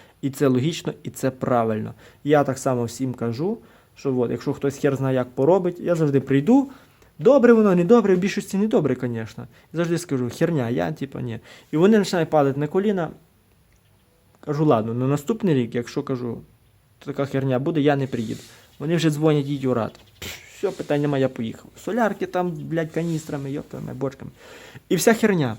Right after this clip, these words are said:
То ось вам такий лайфхак, ось такі приблизно ціни, що по чому і так далі. Просто рахуйте, яка техніка швидше окупиться, яку роботу більше вам треба робити і так далі. З тим, наприклад,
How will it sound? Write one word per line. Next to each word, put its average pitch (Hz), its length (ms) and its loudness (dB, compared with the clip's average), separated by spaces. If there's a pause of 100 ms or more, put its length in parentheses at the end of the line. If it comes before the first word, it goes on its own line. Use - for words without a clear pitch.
(760)
То 185 200 4
ось 196 260 6
вам 147 220 4
такий 139 340 0
лайфхак, 131 560 2 (100)
ось 160 160 0
такі 151 260 -4
приблизно 135 540 0
ціни, 190 440 -2
що 165 240 2
по 131 160 -2
чому 131 340 2
і - 20 0
так 120 220 -4
далі. 180 300 2 (420)
Просто 175 340 4
рахуйте, 151 540 0
яка 151 280 2
техніка 143 460 -2
швидше 139 400 0
окупиться, 185 520 -4
яку 147 280 -2
роботу 131 380 2
більше 123 360 -2
вам 120 160 -4
треба 120 300 -4
робити 170 460 -2 (300)
і 160 80 -4
так 147 220 0
далі. 117 260 -2 (260)
З - 120 -10
тим, 175 340 4 (320)
наприклад, 143 540 0